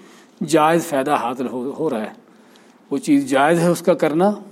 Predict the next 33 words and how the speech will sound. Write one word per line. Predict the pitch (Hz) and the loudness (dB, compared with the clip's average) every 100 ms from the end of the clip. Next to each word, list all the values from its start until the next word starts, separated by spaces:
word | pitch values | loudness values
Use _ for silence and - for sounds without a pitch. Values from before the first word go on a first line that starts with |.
| - - - - - _ | -20 -20 -20 -20 -20 _
اور | 196 196 | 2 4
انسان | 180 185 180 | 2 2 2
اس | 170 | 2
سے | 170 170 | 0 -4
کوئی | 170 | -4
فائدہ | 151 147 | -2 -2
اٹھا | 131 110 135 123 | -2 -4 -4 -4
رہا | 110 | -4
ہے، | 147 208 - _ _ _ _ _ _ - | -8 -12 -20 _ _ _ _ _ _ -2
کوئی | 226 214 | 4 4
بھی | 196 | 4
اپنا | 185 165 | 2 0
کام | 147 139 120 | 2 2 2
کاج، | 127 123 123 | 0 0 -2
کوئی | 160 | -2
بھی | 151 | 0
اپنی | 127 135 | -2 -4
مصروفیت، | 120 - 135 147 123 | -6 -6 -8 -6 -6
کوئی | 131 | -6
اس | 117 | -6
طرح | 131 | -8
کی | 113 120 | -8 -6
چیزیں | 139 135 156 - - - _ _ _ - | -4 -6 -8 -14 -20 -20 _ _ _ -6
کہ | 156 | 0
جس | 175 - - - | 0 -2 -6 -6
سے | 165 | -4
اس | 160 170 - | -2 -6 -4
کا | 196 175 151 | -2 -2 -4
وقت | 165 180 135 | -2 -2 0
ضائع | 131 127 | -2 0
نہیں | 170 143 | -2 -2
ہو | 135 | -6
رہا | 117 165 | -6 -8